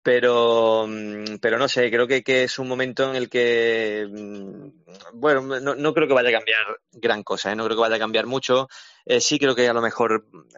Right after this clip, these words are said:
va a hacer algún cambio, va a tocar algo. Yo creo que esa apuesta del doble pivote no terminó de funcionar, de resultar, ¿no? La de Isma Ruiz y, y Alex Sala. Eh,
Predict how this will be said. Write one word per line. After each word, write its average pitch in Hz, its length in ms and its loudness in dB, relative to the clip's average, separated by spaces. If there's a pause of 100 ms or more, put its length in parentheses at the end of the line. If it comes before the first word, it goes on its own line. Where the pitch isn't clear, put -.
(160)
va 120 40 2
a 120 40 2
hacer 117 220 0
algún 110 300 -2
cambio, 117 340 2
va 113 80 4
a - 40 -8
tocar 107 240 0
algo. 120 200 2
Yo 113 120 2
creo 123 120 0
que 123 80 2
esa 120 220 -2
apuesta 117 380 -2
del 117 120 0
doble 113 220 2
pivote 117 580 2
no 117 340 -4
terminó 113 340 -2
de 110 60 2
funcionar, 107 640 -2
de 107 140 0
resultar, 107 580 -2
¿no? 113 100 -2
La 113 120 2
de 107 100 2
Isma 110 220 -2
Ruiz 107 320 -2
y, 107 360 0
y 110 80 0
Alex 104 220 0
Sala. 117 400 0 (560)
Eh, 113 520 -2